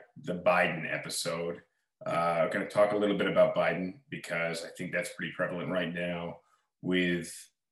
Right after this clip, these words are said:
you know, what's going on in the news and kind of around the world because it's pretty, you know, it's a pretty big deal. I think President Trump definitely left a lot in his wake, but, uh,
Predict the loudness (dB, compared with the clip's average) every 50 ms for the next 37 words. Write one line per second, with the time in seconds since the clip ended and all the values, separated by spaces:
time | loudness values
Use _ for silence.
0 | _ _ _ _ _ _ _ _ _ _ _ _ _ _ _ _ _ -8 -4 -4
1 | -2 -2 -4 -4 -6 -6 -6 -8 -8 -6 -4 -2 0 2 2 2 2 2 0 0
2 | 0 0 0 0 0 0 0 -2 -2 -4 -4 -2 0 2 2 2 0 -2 -6 -4
3 | 0 0 2 2 2 2 0 0 0 -2 0 2 2 4 4 2 2 -2 -6 -6
4 | -6 -6 -6 -6 -8 -14 -18 _ -4 -2 0 2 4 4 4 2 0 -2 _ _
5 | _ _ _ _ _ _ _ _ _ _ -10 -6 -2 0 0 0 -2 -4 -8 -6
6 | -2 0 0 2 2 2 2 2 2 2 2 2 0 -6 -8 -8 -8 -10 -8 -6
7 | -4 -4 -2 -2 -4 -4 -6 -8 -6 -4 -4 -2 -2 -4 -2 -4 -4 -2 -2 -4
8 | -2 0 -2 -2 -4 -4 -14 -20 _ _ _ _ _ _ _ -2 0 0 0 2
9 | 2 4 4 6 4 4 0 -2 -4 0 4 4 4 4 2 -2 -4 -2 -2 -2
10 | 0 -2 -2 -2 0 0 0 0 0